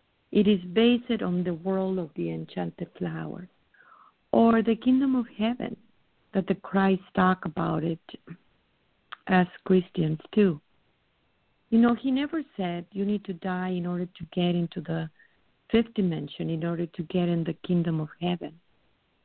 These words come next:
He always said the kingdom of heaven is at hand. Means that it is right there in your hands, means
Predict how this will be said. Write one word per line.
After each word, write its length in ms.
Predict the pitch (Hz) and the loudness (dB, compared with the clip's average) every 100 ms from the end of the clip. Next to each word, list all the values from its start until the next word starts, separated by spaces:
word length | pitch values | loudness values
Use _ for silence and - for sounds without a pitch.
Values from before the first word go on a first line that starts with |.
| _ | _
He 280 | - 269 254 - | 2 2 2 0
always 400 | 214 220 196 180 - | 0 2 0 -2 -4
said 240 | 180 165 165 | -6 -6 -6
the 80 | 180 | -8
kingdom 440 | - 208 190 185 | -4 0 0 0
of 80 | 180 - | -4 -6
heaven 320 | 170 165 156 151 | -6 -4 -4 -6
is 120 | 147 - | -8 -10
at 120 | 156 - | -12 -12
hand. 220 | 151 139 _ _ - _ _ _ _ _ _ _ - | -18 -18 _ _ -20 _ _ _ _ _ _ _ 2
Means 380 | 240 247 240 240 - | 4 4 2 0 -2
that 160 | 226 | -2
it 120 | 220 | 0
is 140 | 208 202 - | -2 -4 -4
right 240 | 226 247 247 | -2 -2 -4
there 220 | 240 233 214 | -4 -2 0
in 160 | 190 | -2
your 120 | 190 | -2
hands, 480 | 180 170 233 294 - - _ _ _ _ _ _ _ _ _ _ _ | -4 -4 -6 -8 -12 -18 _ _ _ _ _ _ _ _ _ _ _
means 400 | 196 226 233 226 | 4 4 4 0